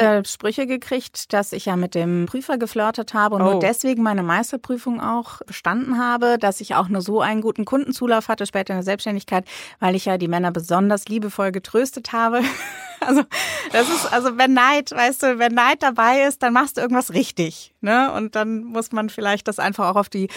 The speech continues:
Speaker 1: Humorschiene nehmen. Aber ich finde es ganz schlimm zu sagen, dass wir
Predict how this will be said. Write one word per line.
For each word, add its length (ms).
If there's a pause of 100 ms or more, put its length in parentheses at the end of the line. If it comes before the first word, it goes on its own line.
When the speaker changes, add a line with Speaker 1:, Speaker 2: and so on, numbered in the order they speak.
(200)
Speaker 1:
Humorschiene 840
nehmen. 360
Aber 220
ich 120
finde 180
es 80
ganz 220
schlimm 360
zu 160
sagen, 420
dass 200
wir 540